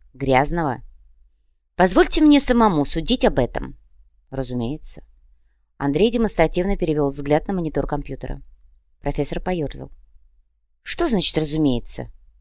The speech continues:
Какая разница, кто оплачивает войну с нелюдями? Главное, что нашлись люди, настоящие люди, которым не безразлично будущее цивилизации, которые, в отличие от вас, готовы служить человечеству,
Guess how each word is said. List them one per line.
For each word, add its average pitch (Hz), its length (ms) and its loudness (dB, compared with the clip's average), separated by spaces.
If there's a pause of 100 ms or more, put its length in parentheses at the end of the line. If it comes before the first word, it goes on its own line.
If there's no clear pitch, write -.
(380)
Какая 381 380 4
разница, 156 480 2
кто - 180 2
оплачивает 254 560 2
войну 226 240 4
с - 160 -4
нелюдями? 120 580 -2 (540)
Главное, 208 520 6
что 180 160 -2
нашлись 175 420 0
люди, 170 420 -2
настоящие 175 1040 2
люди, 147 360 -6 (580)
которым 285 420 4
не 285 140 8
безразлично 233 1000 2
будущее 185 600 0
цивилизации, 147 1000 0 (400)
которые, 233 300 6
в - 20 10
отличие 247 440 6
от 233 260 2
вас, 302 400 2 (220)
готовы 190 220 2
служить 208 340 0
человечеству, 262 800 2